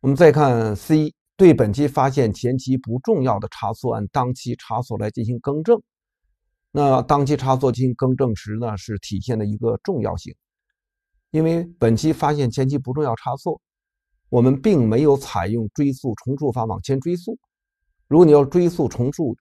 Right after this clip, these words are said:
往前进行追溯，那这种情况之下，资产负债表要调年初，利润表需要上年，并且这件事情要进行披露。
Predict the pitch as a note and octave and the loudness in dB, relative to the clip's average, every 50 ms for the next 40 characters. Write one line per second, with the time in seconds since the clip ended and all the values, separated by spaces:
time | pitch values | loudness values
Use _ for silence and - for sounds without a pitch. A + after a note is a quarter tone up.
0 | _ - A2 G#2+ G#2 - C#3+ C#3 D3 D#3 C3+ B2+ C#3 - A2+ - - D3+ D3+ D3+ | _ -6 -6 -6 -4 -2 -2 -4 -2 -2 -2 -2 -2 -2 -6 -6 -4 -2 -2 -2
1 | D3 - - B2+ - _ _ _ _ _ _ _ _ _ - C#3 C3+ A#2+ - F#3 | -2 -2 -6 -6 -6 _ _ _ _ _ _ _ _ _ -4 -2 0 4 4 4
2 | D3 A#2 G#2+ G2+ - A#2+ C3 C#3+ E3+ D#3 C3+ C3+ C3+ F#3+ D#3+ - _ _ _ _ | 4 4 0 -2 -2 -4 -2 -2 -4 -4 -4 -6 -4 -6 -8 -8 _ _ _ _
3 | _ _ _ _ _ _ _ _ _ _ _ - F3 D#3+ D3 C3 A2 - D3 D3+ | _ _ _ _ _ _ _ _ _ _ _ 2 2 4 4 4 2 2 2 4
4 | C#3+ A#2+ B2+ A#2+ A#2+ A2 - - B2+ B2+ B2 B2 B2 B2+ - - B2+ B2 B2+ A2+ | 4 4 4 4 2 2 0 -2 -2 -2 0 0 -2 -4 -6 -6 -6 -4 -4 -4
5 | G#2+ G#2 - F2+ F2+ - - A2+ A2+ - D3 A#2+ G2+ G2+ F2+ G2 G2+ - _ - | -4 -6 -8 -10 -10 -8 -8 -8 -8 -6 -6 -6 -6 -6 -10 -12 -16 -10 _ -2
6 | D3 A#2+ F#2+ - G#2 G2 - C3+ A#2 A2+ G#2 G#2 - A#2 G#2+ A2+ A2 G2 - A2+ | -2 -2 -2 -2 -6 -4 -2 -2 -2 -2 -4 -4 -6 -6 -4 -4 -6 -6 -8 -8
7 | G2+ A2 B2 - - F#3 G3 A#3 D#4 | -8 -8 -8 -6 -4 -4 -4 -4 -6